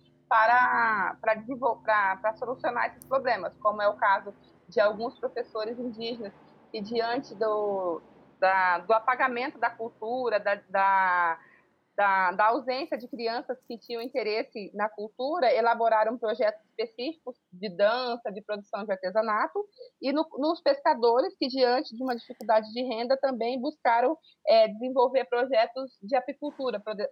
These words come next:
por exemplo, produção de mel orgânico. Então, nós atuamos nessas duas frentes. Uma, a nossa equipe faz a intervenção, é, pedagógica,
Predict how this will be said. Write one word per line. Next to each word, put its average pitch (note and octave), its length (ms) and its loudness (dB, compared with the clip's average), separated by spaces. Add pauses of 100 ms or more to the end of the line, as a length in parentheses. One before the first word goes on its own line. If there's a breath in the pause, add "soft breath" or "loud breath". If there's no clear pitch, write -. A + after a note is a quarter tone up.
por A3 100 -2
exemplo, G#3+ 400 -4
produção G3+ 380 -2
de A#3 100 -8
mel G#3+ 200 2
orgânico. G3+ 580 -2 (320 loud breath)
Então, G#3+ 260 2
nós B3 180 2
atuamos B3+ 580 0
nessas B3+ 360 0
duas D4 340 -6
frentes. G3 380 -6 (100)
Uma, E4+ 400 -4 (120)
a A3+ 80 0
nossa A#3+ 260 0
equipe A#3+ 400 -8
faz G#3+ 180 0
a A#3+ 60 -4
intervenção, G#3+ 800 -4 (340 soft breath)
é, F#3+ 160 6
pedagógica, G#3 840 2